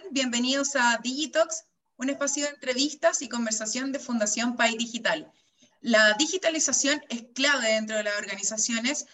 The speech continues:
hoy en día y esto se ha ido acentuando, eh, en su importancia. Hay que comprender que esto va mucho más allá de sistemas, sino que es una transformación cultural que apalanca experiencia, desarrollo, personas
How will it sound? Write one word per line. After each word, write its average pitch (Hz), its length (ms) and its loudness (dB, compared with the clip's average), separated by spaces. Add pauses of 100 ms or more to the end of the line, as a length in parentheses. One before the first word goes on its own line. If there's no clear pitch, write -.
(120)
hoy 233 180 2
en 269 140 0
día 240 320 2 (320)
y 254 180 4
esto 381 220 -2
se 339 100 2
ha 302 60 8
ido 311 120 2
acentuando, 277 640 2 (520)
eh, 214 360 2
en 233 80 0
su 233 120 -2
importancia. 220 720 -2 (360)
Hay 226 120 0
que 233 100 -6
comprender 233 480 -2
que 233 120 -8
esto 226 240 -4
va 220 160 6
mucho 226 280 0
más 247 200 -2
allá 226 240 4
de 240 80 0
sistemas, 285 640 0 (180)
sino 262 260 0
que 359 80 -6
es 359 100 -2
una 339 180 -2
transformación 269 720 -2
cultural 285 460 -2 (440)
que 226 100 4
apalanca 208 600 2
experiencia, 254 960 0
desarrollo, 247 680 0
personas 277 580 0